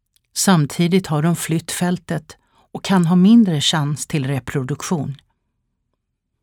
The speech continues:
Huruvida dessa motsatta strategier är fördelaktiga eller inte har att göra med olika faktorer,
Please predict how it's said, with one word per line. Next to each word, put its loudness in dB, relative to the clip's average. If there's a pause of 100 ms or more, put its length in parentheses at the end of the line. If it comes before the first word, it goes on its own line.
Huruvida 4
dessa 0
motsatta 0
strategier -2
är -2
fördelaktiga -2
eller 0
inte 0 (720)
har 2
att 0
göra 4
med 0
olika -2
faktorer, -6